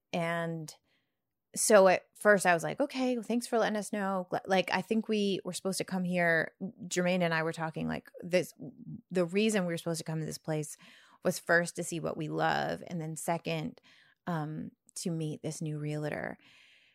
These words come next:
And I do think that that's true. And I do think that we're close, but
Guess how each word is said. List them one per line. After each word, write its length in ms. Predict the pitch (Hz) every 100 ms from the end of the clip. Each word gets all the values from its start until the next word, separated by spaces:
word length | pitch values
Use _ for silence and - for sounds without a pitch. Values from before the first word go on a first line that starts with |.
| _ -
And 160 | 196 196
I 100 | 202
do 220 | 190 190
think 240 | 185 170
that 160 | 151 -
that's 260 | 156 -
true. 560 | - - 160 170 214 220 - _ - 196
And 120 | 180
I 120 | 185
do 280 | 175 165 170
think 240 | 185 180
that 180 | 175 -
we're 140 | 175 165
close, 880 | - 147 147 151 147 165 - - - - _ _ _ _ _ _ _ _ -
but 480 | 170 165 156 160